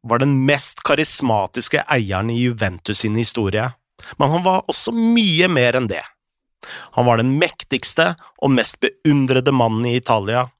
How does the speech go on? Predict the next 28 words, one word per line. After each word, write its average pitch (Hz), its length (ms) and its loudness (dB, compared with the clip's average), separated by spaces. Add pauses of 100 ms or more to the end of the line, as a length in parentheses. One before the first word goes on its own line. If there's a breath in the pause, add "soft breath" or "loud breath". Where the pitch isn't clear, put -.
(340 loud breath)
en - 160 -2
fyr 147 160 4
som 165 240 2
drev 127 240 2
Fiat, 113 560 -2 (240 loud breath)
som 208 240 4
eide 147 220 0
en 165 80 -6 (100)
fjerdedel 123 640 2
av 117 140 2
den 120 100 2
italienske 120 720 0
børsen, 110 540 0 (420 loud breath)
og 151 80 2
som 190 160 2
hang 123 240 2
med 127 160 0
presidenter, 131 960 0 (160 loud breath)
artister, 135 800 0 (160 loud breath)
politikere 123 800 0 (340 soft breath)
og 208 160 -2
kongelige. 104 320 0 (960 loud breath)
Blant 107 220 0
sine 123 200 0
venner 120 360 0
hadde 123 200 -2
han 104 180 -4
Kennedy-familien, 123 1040 -2